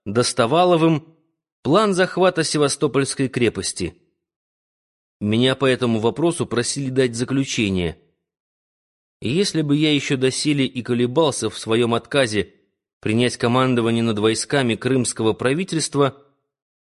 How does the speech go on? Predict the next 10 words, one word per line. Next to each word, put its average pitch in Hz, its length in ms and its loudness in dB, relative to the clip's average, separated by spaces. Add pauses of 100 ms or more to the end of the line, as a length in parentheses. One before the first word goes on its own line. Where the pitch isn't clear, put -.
(180)
то 160 120 2
после 190 440 2
этого 165 200 0
совещания 156 680 0
все 139 280 0
мои 127 180 2
сомнения 147 640 2
должны 117 360 0
были 107 240 -2
исчезнуть. 98 680 -4